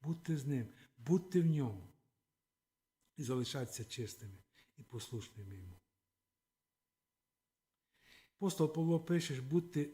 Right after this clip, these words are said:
чистими Христового дня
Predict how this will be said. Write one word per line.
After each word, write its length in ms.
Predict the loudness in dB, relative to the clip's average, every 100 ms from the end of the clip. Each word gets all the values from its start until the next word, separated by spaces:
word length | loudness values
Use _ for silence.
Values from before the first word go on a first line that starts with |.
| -10
чистими 720 | -8 -2 -2 -2 -4 -2 -2 -4 -14 -20 -20 -20 _ _ _ _
Христового 720 | -6 -2 0 0 2 4 4 2
дня 460 | 2 -2 -4 -12